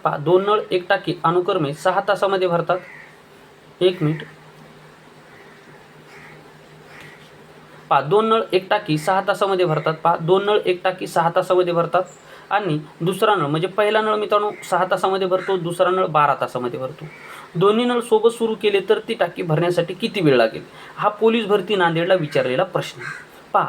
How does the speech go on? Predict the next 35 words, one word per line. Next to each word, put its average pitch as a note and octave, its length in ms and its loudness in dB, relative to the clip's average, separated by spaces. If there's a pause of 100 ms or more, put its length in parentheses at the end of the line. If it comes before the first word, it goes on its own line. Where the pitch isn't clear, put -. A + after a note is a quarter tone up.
आता E3+ 200 0
काय A3 160 0
करायचं, G#3+ 280 -2
मी G#3 80 -2
तुम्हाला G3+ 260 0
काय F#3+ 160 0
सांगितलं F#3 340 0
होतं, F3+ 160 -6
ज्यावेळेस E3+ 360 2
दोन्ही F3 280 -4
सुद्धा G3+ 240 -2
नळ F#3+ 160 0
टाकी E3 280 -2
भरतात E3 340 0 (380)
त्यावेळेस F#3+ 340 0
काय F3+ 160 2
करायचं, D3 320 -2
पहिला D#3+ 380 2
नळ F#3+ 160 0 (760)
गुणाकारामध्ये E3 760 2
दुसरा D3+ 400 0
नळ. F#3+ 160 0 (200)
पहा, C3 160 0 (460)
ज्यावेळेस F#3 480 0
दोन्हीच F#3+ 380 2
नळ F#3+ 180 2
सुद्धा F3 240 0
टाकी E3 300 -2
भरतात F3+ 400 2
त्यावेळेस D#3+ 300 4
पहिला F#3 340 2
नळ F#3+ 240 -2
गुणाकारामध्ये D#3+ 680 0
दुसरा D3+ 340 0
नळ F#3 160 0